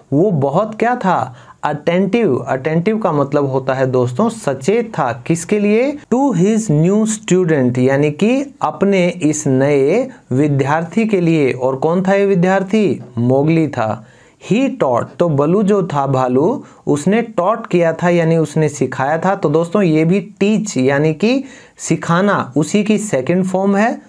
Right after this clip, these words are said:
तो हमारा सिंपल पास्ट टेंस चल रहा है। उन्होंने यानी भालू ने सिखाया था हिम, उस मोगली को,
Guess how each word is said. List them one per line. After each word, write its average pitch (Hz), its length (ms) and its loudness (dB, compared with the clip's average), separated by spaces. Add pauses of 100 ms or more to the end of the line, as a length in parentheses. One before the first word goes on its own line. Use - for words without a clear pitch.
(140)
तो 147 60 2
हमारा 156 300 0
सिंपल 151 380 -2
पास्ट 139 380 -4
टेंस 180 260 0
चल 180 160 2
रहा 180 280 2
है। 226 280 0 (360)
उन्होंने 180 760 2 (180)
यानी 165 280 2
भालू 151 420 0
ने 180 400 0 (200)
सिखाया 170 640 -2
था 139 400 -4 (380)
हिम, 113 380 0 (200)
उस 143 200 0
मोगली 139 460 2
को, 190 380 0